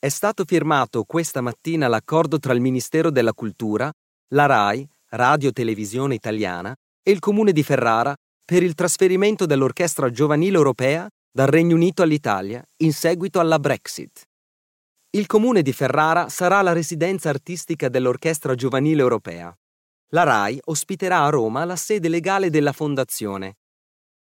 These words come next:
Promuoverà le iniziative musicali e metterà a disposizione le strutture per le selezioni dei giovani musicisti.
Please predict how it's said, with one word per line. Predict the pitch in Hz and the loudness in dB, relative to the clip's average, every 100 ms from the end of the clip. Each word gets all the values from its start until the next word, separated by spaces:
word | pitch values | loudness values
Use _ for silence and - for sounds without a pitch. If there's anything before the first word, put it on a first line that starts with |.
| _ _ - | _ _ -2
Promuoverà | 196 226 190 180 | 2 2 2 2
le | 156 | 2
iniziative | 135 143 - 131 180 143 | 0 -2 -4 -6 -4 -6
musicali | 123 120 117 101 95 139 151 _ | -6 -8 -10 -10 -8 -12 -18 _
e | - | -6
metterà | 240 277 277 233 | -4 -4 -2 0
a | 185 | 0
disposizione | 190 - 220 220 208 247 240 247 | -2 -6 -8 -8 -8 -4 -2 0
le | 202 | 0
strutture | - 202 196 208 160 127 | -2 -8 -10 -4 -2 0
per | 147 | -2
le | 135 131 | -2 -4
selezioni | 185 202 - - 156 190 | -2 -4 -4 -4 -4 -4
dei | 180 208 | -4 -4
giovani | 147 147 156 170 | 2 2 2 0
musicisti. | 165 147 - 95 - - 131 | -2 -4 -10 -12 -14 -16 -18